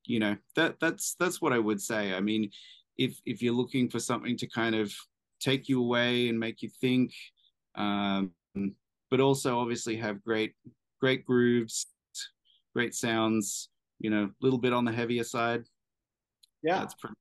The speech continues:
Speaker 1: much me.
Speaker 2: And that's for you. If that checks your boxes, then I say listen. And if it doesn't, listen anyway.
Speaker 1: Yeah.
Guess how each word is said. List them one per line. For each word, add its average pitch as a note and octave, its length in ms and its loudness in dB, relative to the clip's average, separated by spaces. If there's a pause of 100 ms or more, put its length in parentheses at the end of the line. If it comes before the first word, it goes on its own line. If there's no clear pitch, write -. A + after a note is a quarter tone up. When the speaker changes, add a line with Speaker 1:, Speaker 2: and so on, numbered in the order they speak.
Speaker 1:
much - 180 -16
me. G#2 260 -4 (180)
Speaker 2:
And D#3+ 120 2
that's C#3+ 240 2
for D3 140 0
you. F3 240 4
If B2+ 180 -2
that D3 220 -2
checks - 320 -6
your D3+ 80 2
boxes, D3 580 -4
then C3 100 -2
I B2+ 120 -2
say C3+ 180 -4
listen. D3 500 -2
And C3 180 -6
if C3 120 -6
it C3 120 -4
doesn't, C3 380 -4
listen C3 340 -8
anyway. G2+ 440 -6 (480)
Speaker 1:
Yeah. E3+ 200 4